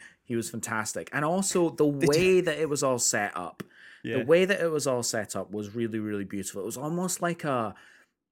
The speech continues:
Speaker 1: huge, long kind of ballet sequence because
Speaker 2: Mm-hmm.
Speaker 1: you had all these flashbacks of, you know, slow motion football games
Speaker 2: Yeah,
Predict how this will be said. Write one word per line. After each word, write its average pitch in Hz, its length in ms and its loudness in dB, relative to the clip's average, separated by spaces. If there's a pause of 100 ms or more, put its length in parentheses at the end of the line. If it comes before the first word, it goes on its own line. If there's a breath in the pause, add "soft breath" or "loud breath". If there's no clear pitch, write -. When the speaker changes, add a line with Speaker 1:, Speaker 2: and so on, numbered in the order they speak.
(240)
Speaker 1:
huge, 151 520 -8
long 127 600 -2 (120)
kind 123 160 -8
of 107 220 -12
ballet 147 400 0
sequence 110 600 -8
because 120 600 -2
Speaker 2:
Mm-hmm. 131 240 -6 (120)
Speaker 1:
you 135 160 -6
had 135 300 0
all 143 140 2
these 131 420 -4 (840 soft breath)
flashbacks 135 960 -2
of, 101 520 -6 (640 soft breath)
you 117 100 -6
know, 104 160 -4
slow 127 420 0
motion 127 400 -4
football 123 480 -4
games 95 640 -4
Speaker 2:
Yeah, 104 220 2